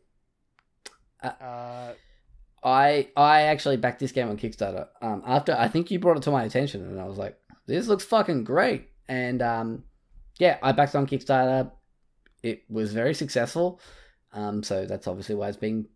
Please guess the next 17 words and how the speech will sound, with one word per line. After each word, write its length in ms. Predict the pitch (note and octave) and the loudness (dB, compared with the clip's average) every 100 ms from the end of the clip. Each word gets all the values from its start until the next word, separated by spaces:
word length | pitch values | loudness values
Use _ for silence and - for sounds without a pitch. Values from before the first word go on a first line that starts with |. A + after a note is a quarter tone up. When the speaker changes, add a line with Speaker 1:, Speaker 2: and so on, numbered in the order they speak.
| - | -10
Speaker 1:
made 360 | G#2 G2+ A2 | -8 -6 -6
now. 320 | A2 G#2+ D3+ - _ _ _ _ - | -6 -4 -6 -10 _ _ _ _ -6
And, 560 | C#3 C#3 C#3 C#3 C#3 C3+ - - | -2 0 2 2 0 -2 -4 -6
uh, 240 | B2+ C3 C3 | -4 -2 0
I 80 | C#3 | -2
played 220 | D3 F#3 | 0 0
it 100 | A#2 | -2
at 100 | - | -8
pax 320 | - C3 - | -10 -10 -4
last 260 | A#2+ G#2+ - | -4 -2 -4
year 120 | A2+ | -6
as 80 | G#2+ | 0
well, 360 | C#3 F3 - _ _ _ - | 0 0 -4 _ _ _ -14
finally. 500 | A2 G#2+ A#2+ A3 A#3+ - | -10 -8 -8 -8 -12 -10
Uh, 240 | A2+ A#2+ B2+ C3+ | -4 -4 -4 -2
and 460 | C#3+ D3 C#3 - - | 0 2 0 -2 -10
it, 220 | D3+ - | -10 -10